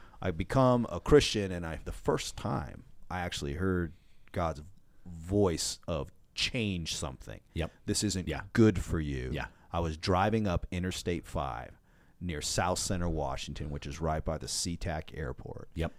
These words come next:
Speaker 1: And I remember hearing in my little mind, "You need to be done
Speaker 2: Hmm.
Speaker 1: with Betsy Fletcher."
Speaker 2: Wow.
Speaker 1: Yeah. And I remember knowing that I knew
Speaker 2: Yeah.
Speaker 1: that it was true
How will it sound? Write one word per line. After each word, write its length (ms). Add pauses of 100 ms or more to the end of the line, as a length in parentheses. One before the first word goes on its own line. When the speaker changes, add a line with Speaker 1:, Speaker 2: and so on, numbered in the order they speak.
(100)
Speaker 1:
And 160
I 60
remember 480
hearing 560
in 120
my 200
little 220
mind, 680 (760)
"You 160
need 240
to 60
be 140
done 560 (100)
Speaker 2:
Hmm. 340 (200)
Speaker 1:
with 320
Betsy 380
Fletcher." 500
Speaker 2:
Wow. 460 (840)
Speaker 1:
Yeah. 240 (440)
And 120
I 60
remember 400
knowing 720
that 180
I 160
knew 520 (100)
Speaker 2:
Yeah. 180 (440)
Speaker 1:
that 120
it 100
was 160
true 580